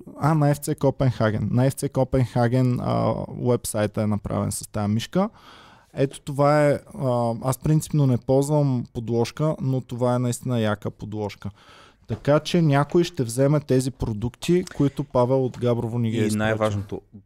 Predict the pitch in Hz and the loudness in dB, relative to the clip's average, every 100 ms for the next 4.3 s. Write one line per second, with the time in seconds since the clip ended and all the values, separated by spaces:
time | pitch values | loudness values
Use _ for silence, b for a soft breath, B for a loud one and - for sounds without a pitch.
0 | _ 113 101 - - _ - 120 117 113 | _ -16 -16 -16 -20 _ -4 -2 -2 -6
1 | 110 - 107 101 107 - 92 - 101 - | -10 -8 -6 -6 -8 -10 -8 -4 -6 -6
2 | - 95 - 107 110 104 87 - 104 107 | -14 -14 -4 -4 -2 -4 -4 -4 -4 -4
3 | - - - 98 80 - _ _ - 92 | -8 -20 -10 -8 -8 -12 _ _ -6 -4
4 | 82 76 | -4 -6